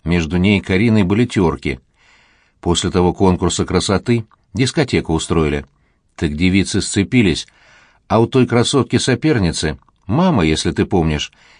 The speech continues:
директор школы, и папа, первый парень на деревне. На силу их тогда растащили.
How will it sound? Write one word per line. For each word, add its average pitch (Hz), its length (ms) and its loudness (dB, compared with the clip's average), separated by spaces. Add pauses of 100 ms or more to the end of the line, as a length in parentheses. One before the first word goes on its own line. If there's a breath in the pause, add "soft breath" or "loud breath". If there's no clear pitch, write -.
(120 soft breath)
директор 170 460 2
школы, 82 580 0 (360)
и 165 140 -2
папа, 90 480 0 (320 soft breath)
первый 90 320 4
парень 85 320 0
на 85 120 2
деревне. 82 520 0 (440)
На 80 220 -2
силу 87 260 2
их 82 80 -2
тогда 85 240 -2
растащили. 82 680 -4